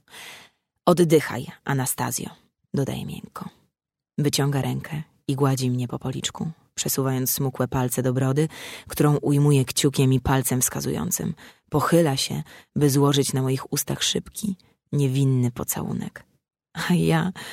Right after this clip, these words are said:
przeżywam szok i wszystko się we mnie skręca z powodu tego podniecającego, niespodziewanego dotyku warg.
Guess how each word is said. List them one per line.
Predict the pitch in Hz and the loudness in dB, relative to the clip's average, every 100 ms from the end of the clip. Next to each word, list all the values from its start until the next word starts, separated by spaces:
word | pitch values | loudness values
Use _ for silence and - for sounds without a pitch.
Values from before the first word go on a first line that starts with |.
| - - | -18 -8
przeżywam | - 165 156 147 139 | 4 4 6 2 2
szok | 147 - - - - - _ | 0 -2 -4 -8 -20 -20 _
i | 165 | -2
wszystko | - - 170 - 127 | -2 0 0 2 0
się | 143 147 | 2 2
we | 143 | 2
mnie | 147 151 | 2 -2
skręca | - 147 143 - | 0 0 0 -2
z | - | 0
powodu | 151 160 160 | 2 2 2
tego | 147 156 151 | 2 2 0
podniecającego, | - 180 170 151 160 147 151 - 156 143 | 2 2 2 0 0 0 0 0 2 2
niespodziewanego | 147 151 - 135 139 127 139 143 127 | 2 2 2 0 2 2 2 2 2
dotyku | 123 143 - 131 | 0 -2 -2 -2
warg. | 107 - | -2 -6